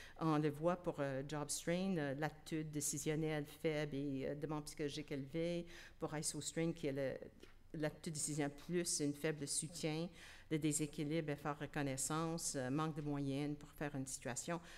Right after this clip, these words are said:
Encore une fois, c'est entre cinquante et deux fois plus importante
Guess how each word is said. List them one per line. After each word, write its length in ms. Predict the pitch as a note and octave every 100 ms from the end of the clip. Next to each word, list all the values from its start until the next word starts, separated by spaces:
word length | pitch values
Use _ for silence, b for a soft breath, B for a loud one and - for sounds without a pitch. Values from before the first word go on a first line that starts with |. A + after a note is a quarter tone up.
| B
Encore 320 | - E3+ F3+ E3+
une 100 | E3
fois, 400 | - E3+ E3+ F3 B B
c'est 400 | - - E3+ D3+ -
entre 300 | D#3 C#3+ E3
cinquante 560 | - D#3+ C#3+ E3+ F3+
et 80 | D3
deux 220 | C3 D#3+
fois 320 | D#3+ - E3+ E3+
plus 320 | - F3 D#3+
importante 680 | C3+ - - D#3 D#3 D#3